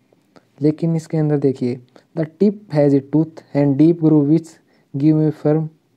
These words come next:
hemostatic grip। एक side आपका देखिए tooth है, और एक side जहाँ पर थोड़ा space है, जहाँ पर जाके ये deep groove बनाता है, जिसकी वजह से आपका जो formity है, fixity है,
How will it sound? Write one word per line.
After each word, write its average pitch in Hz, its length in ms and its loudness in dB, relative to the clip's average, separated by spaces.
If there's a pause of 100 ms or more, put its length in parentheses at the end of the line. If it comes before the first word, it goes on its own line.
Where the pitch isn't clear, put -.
hemostatic 135 680 -4 (560)
grip। 113 320 -8 (400)
एक 185 200 0
side 180 240 0
आपका 170 260 -2
देखिए 143 380 0 (680)
tooth 131 260 -2
है, 113 140 -8 (1160)
और 151 100 2
एक 185 160 2
side 175 240 2
जहाँ 143 240 -2
पर 156 160 -4
थोड़ा 160 180 -2
space 147 340 -4
है, 151 60 -2
जहाँ 135 200 0
पर 143 160 -2
जाके 139 300 0
ये 175 240 0 (1400)
deep 151 300 2
groove 143 220 0
बनाता 127 420 -4
है, 113 260 -8
जिसकी 139 200 -6
वजह 147 160 2
से 147 160 -4
आपका 156 320 -4 (420)
जो 143 80 -4
formity 156 600 -2
है, 135 200 -4
fixity 147 600 -4
है, 139 220 -4